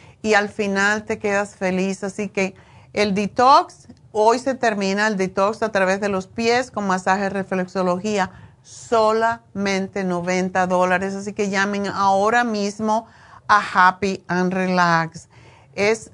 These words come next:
algo que cuando lo hagan no van a poder dejar de hacerlo porque realmente se van a sentir súper, súper bien y ligeros. Así que bueno, ocho dieciocho, ocho cuarenta y uno, catorce veintidós.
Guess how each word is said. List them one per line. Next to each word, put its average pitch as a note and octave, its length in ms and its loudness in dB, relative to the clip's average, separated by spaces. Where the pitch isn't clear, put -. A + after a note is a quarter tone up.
algo G#3 540 4
que F#3 160 -2
cuando F#3 360 2
lo F3 160 4
hagan G#3+ 520 2
no F#3 180 -2
van F#3+ 200 2
a G3+ 100 -4
poder F3+ 400 0
dejar F#3 440 0
de F3 120 0
hacerlo G3+ 600 -2
porque E3+ 440 -6
realmente G#3+ 1200 2
se - 180 -6
van F3 200 2
a F3 60 0
sentir F#3 560 -4
súper, F3 800 0
súper G#3 460 -2
bien G3+ 320 -2
y F#3 60 -2
ligeros. E3 580 -2
Así D4+ 220 0
que E4 80 4
bueno, A3 340 4
ocho D4+ 460 4
dieciocho, C4+ 920 2
ocho B3+ 380 0
cuarenta A#3 600 4
y A3 120 -2
uno, B3 320 0
catorce A3 960 0
veintidós. F#3+ 1300 0